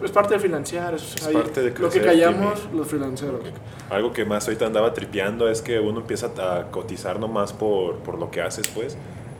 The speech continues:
Speaker 2: de que nomás te, te incluyo en el, en el, en la cotización lo que cuesta mi trabajo,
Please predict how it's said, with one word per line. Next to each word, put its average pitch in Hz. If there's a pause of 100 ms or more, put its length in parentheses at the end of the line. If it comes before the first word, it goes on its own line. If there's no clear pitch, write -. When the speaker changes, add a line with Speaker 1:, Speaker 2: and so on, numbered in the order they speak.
(140)
Speaker 2:
de 92
que 95
nomás 98
te, 117
te 101
incluyo 104
en -
el, 101
en 95
el, 90
en 90
la 87
cotización 95 (360)
lo 95
que -
cuesta 98
mi 117
trabajo, 92